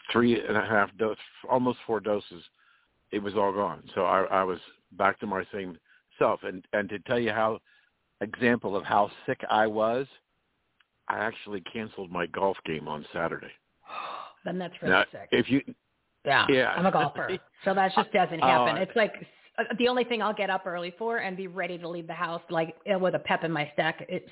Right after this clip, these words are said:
Speaker 2: pep, pep, pep in my step is to go play golf. So I totally,
Speaker 1: Yeah.
Speaker 2: I, you were really sick.
Speaker 1: So, uh,
Speaker 2: <laughs>
Speaker 1: I was, <laughs> I was, I actually spent twelve hours in bed. I
Speaker 2: Oh
Speaker 1: was
Speaker 2: my
Speaker 1: so
Speaker 2: gosh.
Speaker 1: sore and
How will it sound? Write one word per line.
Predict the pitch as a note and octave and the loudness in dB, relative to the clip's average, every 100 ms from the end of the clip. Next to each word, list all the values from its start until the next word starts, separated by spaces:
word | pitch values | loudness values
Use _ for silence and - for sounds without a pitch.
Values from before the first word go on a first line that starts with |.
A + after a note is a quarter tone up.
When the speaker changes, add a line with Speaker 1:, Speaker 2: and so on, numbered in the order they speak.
| - | -2
Speaker 2:
pep, | - - - | 0 0 -2
pep, | F3+ - - | -4 -4 -10
pep | - - - | -8 -8 -4
in | F3+ E3 | -4 -4
my | D3+ - | -6 -10
step | - D#3 - | -10 -8 -8
is | D3 | -8
to | - | -6
go | C#3+ | -6
play | - B2 | -6 -8
golf. | A#2 A#2 A#2 _ | -6 -6 -8 _
So | - | -4
I | C#3 D#3 D#3 _ - | -2 -2 -4 _ -2
totally, | D#3 C#3 A#2+ A#2+ | 0 0 -6 -8
Speaker 1:
Yeah. | A#2+ D#3 | -2 -2
Speaker 2:
I, | C#3+ - - _ _ _ _ _ - | -2 -8 -18 _ _ _ _ _ -2
you | E3+ | 2
were | E3 | 2
really | D3+ C3 A2+ | 2 -2 -2
sick. | - A#2+ - | -8 -6 2
Speaker 1:
So, | A2 G#2 | 6 6
uh, | G2 - - - - - | 2 -2 -8 -6 -6 -2
Speaker 2:
<laughs> | - A#3+ - D#3 | -2 -2 -2 4
Speaker 1:
I | G#2+ | 4
was, | A2+ A2+ A#2 | 4 -2 -4
<laughs> | - A2+ - - - | -6 -6 -6 -10 -2
I | D3 - | -2 0
was, | E3 - _ F3+ F3+ - | -4 -4 _ -14 -10 0
I | B2+ D3 - | 2 2 2
actually | B2 - C3+ C#3 | 0 0 -6 -8
spent | - A2 G#2+ - | -4 -6 -6 -2
twelve | A#2 B2 A#2 | 0 0 2
hours | A#2+ A2 G#2+ F#2 F#2 | 2 2 0 -6 -12
in | F2 | -10
bed. | F#2 E2+ - _ _ _ _ _ _ _ _ _ - | -8 -8 -10 _ _ _ _ _ _ _ _ _ -2
I | - | 0
Speaker 2:
Oh | |
Speaker 1:
was | G#2+ | 0
Speaker 2:
my | A2 | -2
Speaker 1:
so | C3 C#3 | -2 -2
Speaker 2:
gosh. | D#3+ | -2
Speaker 1:
sore | C3 A#2+ B2+ | 0 2 2
and | G#2+ | 2